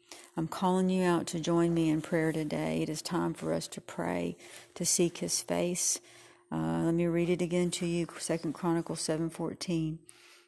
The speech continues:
"If my people who are called by my name shall humble themselves, pray, seek, crave, require of necessity my face, and turn from their wicked ways, then will I hear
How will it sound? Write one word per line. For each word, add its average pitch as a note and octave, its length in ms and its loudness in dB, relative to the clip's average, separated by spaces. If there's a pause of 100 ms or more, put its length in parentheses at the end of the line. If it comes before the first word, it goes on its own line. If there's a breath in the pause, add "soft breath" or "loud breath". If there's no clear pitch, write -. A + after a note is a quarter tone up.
"If - 160 0
my D#3 140 4
people F3 460 -2
who E3+ 140 0
are D#3 60 2
called E3 380 2
by E3 160 0
my D#3+ 140 2
name D#3+ 540 2 (300 loud breath)
shall E3 200 -4
humble F3 400 2
themselves, E3 760 -2 (460 soft breath)
pray, E3 680 2
seek, - 680 0
crave, D#3+ 560 2 (600 loud breath)
require E3+ 480 2
of E3+ 60 2
necessity E3 600 0
my D#3+ 180 0
face, D#3+ 440 -2
and D3+ 160 0
turn E3 300 0
from D#3+ 160 -2
their D#3 140 2
wicked D#3 320 -2
ways, D#3 540 0 (480 loud breath)
then F3 420 6
will E3 180 -2
I D#3+ 60 -2
hear E3+ 580 -2